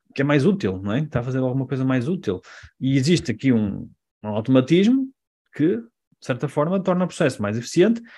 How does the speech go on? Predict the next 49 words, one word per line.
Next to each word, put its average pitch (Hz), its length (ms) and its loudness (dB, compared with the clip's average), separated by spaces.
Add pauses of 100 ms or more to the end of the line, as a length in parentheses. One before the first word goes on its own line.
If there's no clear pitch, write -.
(240)
também 180 240 4
consegue, 165 380 2
eh, 131 1000 -4
consegue 151 300 2
também 156 200 2
entregar 143 260 0
um 143 120 2
melhor 151 180 4
serviço 139 340 0
ao 123 60 2
cliente, 117 460 -2 (320)
consegue 156 360 0
também 156 520 2 (320)
conseguir 156 340 0
um 165 60 4
melhor 165 280 8
preço 196 380 6
ao 160 80 4
cliente, 120 320 0
porque - 120 -12
também 143 180 0
não 143 80 0
tem 143 160 0
aquela 123 260 0
despesa, 131 420 -2
não 131 140 -2
é? 117 120 -4 (380)
Portanto, 139 280 -2
é 147 100 -2
tudo 185 260 2
muito 196 180 4
mais 190 220 2
efici-, 160 440 -6
muito 170 260 -4
mais 175 160 0
eficiente 165 500 -4
e 139 80 -2
acaba 139 380 0
por - 80 -20
ser 139 400 0
bom 139 400 2
para 156 100 2
toda 151 200 0
a 147 60 2
gente, 147 380 -2
não 101 140 -4
é? 98 240 -4
Este 117 140 -8
processo. - 480 -4